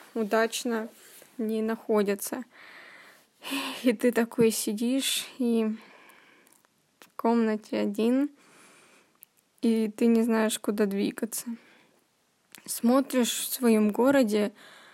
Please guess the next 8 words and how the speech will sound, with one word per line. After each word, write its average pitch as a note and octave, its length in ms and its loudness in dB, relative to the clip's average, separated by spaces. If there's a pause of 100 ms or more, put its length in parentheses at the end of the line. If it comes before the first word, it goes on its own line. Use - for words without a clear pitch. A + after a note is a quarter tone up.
(460)
э, - 220 -16 (1040)
ты A#3 120 2
не A#3 160 8
знаешь, A#3 460 2
куда G#3+ 360 2
тебе G#3 340 0
пойти, G#3 560 -2
чтобы G3+ 760 0